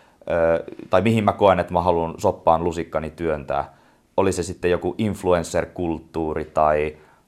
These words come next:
joku e-urheilu, mistä mä nyt sinänsä en kyllä kauheasti tiedä itsekään mitään, että,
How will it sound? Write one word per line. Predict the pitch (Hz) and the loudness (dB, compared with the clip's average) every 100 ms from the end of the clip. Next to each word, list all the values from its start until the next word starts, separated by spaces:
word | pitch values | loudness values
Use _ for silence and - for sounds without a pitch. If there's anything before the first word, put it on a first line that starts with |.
| _ - | _ -14
joku | - 85 92 90 | -8 -6 -4 0
e-urheilu, | 87 85 - 78 78 76 78 | 0 -2 -4 -6 -6 -6 -8
mistä | 78 | -8
mä | 82 | -8
nyt | 80 | -8
sinänsä | - 78 76 76 - | -6 -4 -4 -6 -12
en | 73 | -10
kyllä | 73 73 | -8 -2
kauheasti | 80 73 76 - 80 - - | 0 -2 -4 -10 -12 -12 -8
tiedä | - 87 - | -2 0 0
itsekään | 90 90 80 78 78 | -2 -2 0 -2 -2
mitään, | 85 80 76 76 | -4 0 0 -2
että, | 76 78 | -4 -4